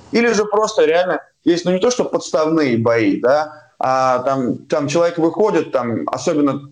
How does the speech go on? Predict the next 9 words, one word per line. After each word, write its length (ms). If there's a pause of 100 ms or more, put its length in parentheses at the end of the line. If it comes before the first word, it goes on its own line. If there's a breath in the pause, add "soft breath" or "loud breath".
э, 180
тот 180
боец, 300
которого, 400
знаете, 280
там, 140
привозят 400
на 120
убой, 640